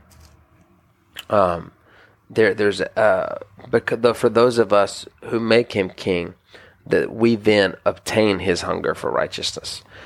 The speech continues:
and for justice and for mercy. And so,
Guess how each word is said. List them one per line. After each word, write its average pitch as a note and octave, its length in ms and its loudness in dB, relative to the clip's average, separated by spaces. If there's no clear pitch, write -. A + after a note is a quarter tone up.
and F2+ 200 -2
for F#2 120 2
justice - 760 -4
and F#2+ 200 0
for F2 160 0
mercy. - 640 -8
And G2 200 -2
so, F#2+ 480 2